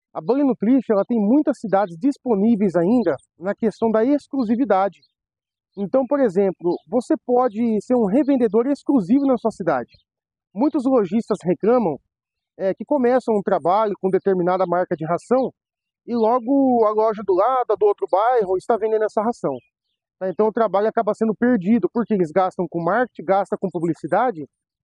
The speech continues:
né, e depois todo mundo tem a ração, pulveriza na cidade toda. Então qual é a oportunidade pro lojista, é, com a Bully Nutrition? Tá? A oportunidade de você ser exclusivo na sua cidade.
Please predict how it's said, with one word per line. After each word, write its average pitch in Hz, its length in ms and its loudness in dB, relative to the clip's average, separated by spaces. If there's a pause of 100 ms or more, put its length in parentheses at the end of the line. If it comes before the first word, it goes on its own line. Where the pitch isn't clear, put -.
(180)
né, 185 160 -2
e 202 40 -2
depois 208 400 0
todo 226 220 0
mundo 208 320 0
tem 196 160 2
a 180 60 2
ração, 214 500 -2
pulveriza 185 420 0
na 185 80 2
cidade 170 400 -4
toda. 123 240 -10 (580)
Então 233 400 -2
qual 294 240 0
é 262 100 2
a 262 60 2
oportunidade 226 760 -2 (180)
pro 320 160 0
lojista, 233 720 0 (440)
é, 202 240 0 (120)
com 302 180 2
a 277 60 0
Bully 254 240 2
Nutrition? 143 560 -4 (600)
Tá? 185 100 -6
A 190 60 0
oportunidade 220 640 0
de 233 60 -8
você 214 240 -4
ser 233 160 0
exclusivo 226 540 0
na 254 100 2
sua 233 140 -4
cidade. 165 480 -2